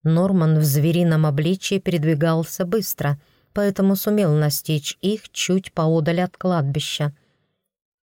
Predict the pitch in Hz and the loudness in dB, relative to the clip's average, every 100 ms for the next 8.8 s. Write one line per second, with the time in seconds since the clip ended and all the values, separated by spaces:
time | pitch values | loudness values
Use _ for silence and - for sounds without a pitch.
0 | _ _ _ 226 226 208 - 196 - 185 | _ _ _ -4 -2 -2 -4 -4 0 0
1 | - - 185 170 160 151 147 175 208 202 | 0 0 0 0 0 -4 -4 -2 0 0
2 | 151 151 156 151 160 170 - - - 160 | -2 0 0 2 0 -2 -4 -10 -6 -6
3 | - 160 156 160 175 185 196 - 160 151 | -2 0 2 2 2 2 -2 -2 0 0
4 | 156 _ _ _ _ _ _ - 151 156 | -2 _ _ _ _ _ _ -6 -2 2
5 | 160 165 190 - - 165 156 160 _ _ | 2 2 2 -2 -2 0 0 -2 _ _
6 | _ _ _ 165 160 180 - 208 175 - | _ _ _ 0 2 0 0 0 0 -4
7 | 165 156 - _ _ - 156 151 - 151 | -4 -4 -4 _ _ 0 2 2 0 0
8 | 156 165 - 208 208 - 156 151 | 2 0 0 -2 -4 -4 -2 -2